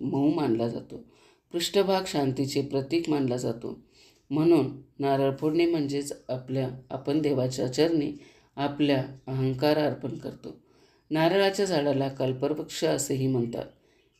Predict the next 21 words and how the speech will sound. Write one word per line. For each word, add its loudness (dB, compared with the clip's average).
ज्यामध्ये 4
ब्रह्मा, 0
विष्णू 0
आणि 2
महेश 0
हे 0
तिन्ही -4
देव 0
राहतात. -6
नारळावरील 2
तीन 2
डोळ्याची 2
तुलना 0
भगवान -2
शिवाच्या -2
तीन -4
डोळ्याशी -2
केली -4
जाते, -10
म्हणून 4
नारळ 4